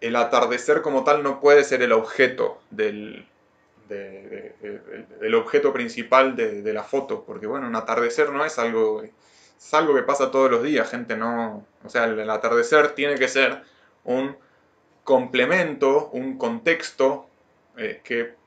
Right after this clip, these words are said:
potencie, ¿sí? Algo que nosotros queremos mostrar, ¿sí? En este caso, a mí me parece que ese arco es un buen,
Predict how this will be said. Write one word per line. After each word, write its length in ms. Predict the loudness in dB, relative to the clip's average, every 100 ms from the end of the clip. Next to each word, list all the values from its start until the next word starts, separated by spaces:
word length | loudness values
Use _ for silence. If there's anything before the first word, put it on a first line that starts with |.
| _
potencie, 840 | -2 2 0 -2 -6 -4 -4 -6 -14 _ _ _ _ -14
¿sí? 360 | -8 -6 -8 _ _ _ _ _ _ _ _ _ _ 2
Algo 460 | 4 6 6 4
que 120 | 2 -4
nosotros 420 | -4 -4 -4 -4
queremos 360 | -2 -2 -6
mostrar, 520 | -10 0 4 4 2 -8
¿sí? 160 | -12 -12
En 240 | -8 -6
este 240 | -4 -2
caso, 500 | 4 4 4 -4 -6 -16 -20 -20 _ _ _ _ _ _ _ _
a 100 | -4
mí 100 | -2
me 120 | 0 4
parece 420 | 4 4 0 -2
que 280 | -2 -6 -2
ese 360 | 0 0 4 6
arco 380 | 6 4 2
es 220 | 2 0 -2
un 180 | -6
buen, 520 | 0 2 2 0 -8